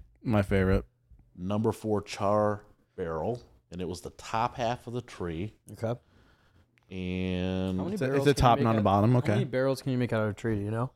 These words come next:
Speaker 2: I don't. And there were eight rings per inch,
Speaker 1: Mm, just like May Farrell.
Speaker 2: which
Speaker 3: Mm-hmm.
Speaker 2: would, uh, I don't know, I'm assuming is some
Speaker 1: I
Speaker 2: measure of
Speaker 1: wish I could
Speaker 2: age.
Speaker 1: fit co-, eight cock rings per inch.
Speaker 2: Um, so that's what we have here.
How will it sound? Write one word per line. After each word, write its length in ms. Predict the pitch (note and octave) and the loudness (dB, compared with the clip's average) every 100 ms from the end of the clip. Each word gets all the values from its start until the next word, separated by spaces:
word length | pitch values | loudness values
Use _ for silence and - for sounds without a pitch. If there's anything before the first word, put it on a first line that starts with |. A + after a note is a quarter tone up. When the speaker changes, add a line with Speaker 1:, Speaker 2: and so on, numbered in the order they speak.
| _ _ _ _ | _ _ _ _
Speaker 2:
I 160 | E2 D#2 - | -14 -12 -8
don't. 260 | E2 D#2+ - - - F2+ | -8 -8 -10 -14 -16 -10
And 160 | F#2 | -4
there 100 | F#2+ | -2
were 160 | E2+ - | -2 -4
eight 260 | G2+ G#2+ B2+ | -4 -6 -6
rings 520 | F#2 G2+ A2 A#2 A#2+ - | -8 -4 -2 -2 -4 -8
per 280 | - G2+ F2 | -8 -8 -8
inch, 640 | A#2+ G#2+ F2+ - - - - A#2+ | -6 -4 -4 -8 -12 -14 -8 -2
Speaker 1:
Mm, 320 | A2+ G2+ A2 | 0 0 -2
just 160 | A2 | -2
like 100 | - | -2
May 160 | A#2 A2+ | 2 2
Farrell. 440 | - B2+ - B2+ - | 2 0 2 0 -6
Speaker 2:
which 260 | A2 F#2+ G#2+ | -10 -8 -6
Speaker 3:
Mm-hmm. 120 | A2+ | -6
Speaker 2:
would, 280 | F#2+ F#2 E2+ | -4 -4 -2
uh, 340 | F2+ F2 E2+ E2 - _ _ - - | -2 0 -2 -4 -10 _ _ -20 -12
I 60 | |
don't 100 | F#2+ | -6
know, 60 | F2 | -4
I'm 180 | D#2+ D2+ D2+ - | -6 -6 -10 -10
assuming 460 | - - F#2 G2+ F#2+ | -12 -6 -4 -2 -4
is 100 | D#2+ | -6
some 300 | - F#2 F2+ | -6 -4 -4
Speaker 1:
I 40 | F#2 | -4
Speaker 2:
measure 120 | G#2+ | -4
of 80 | F#2 | -2
Speaker 1:
wish 280 | F2+ A2+ - | -2 -2 -2
I 60 | G2 | -4
could 160 | - | -6
Speaker 2:
age. 40 | - | -10
Speaker 1:
fit 320 | - E2+ - | -6 -6 -6
co-, 220 | - F2 - - | -6 -6 -6 -6
eight 200 | G2 - | -6 -6
cock 280 | - G#2 - - | -6 -6 -6 -10
rings 220 | - - | -12 -12
per 180 | - - | -10 -8
inch. 400 | - - - - | -8 -10 -18 -18
Speaker 2:
Um, 500 | E2+ D2+ C#2+ C2+ B1+ - _ _ _ _ _ _ - - - - - - - | -14 -12 -10 -12 -16 -20 _ _ _ _ _ _ -20 -20 -20 -20 -18 -18 -14
so 120 | - | -6
that's 260 | G2+ B2+ - | 2 2 4
what 80 | E3+ | 4
we 100 | A#2+ | 4
have 260 | A#2 C3 - | 2 0 -2
here. 140 | C#2+ | -8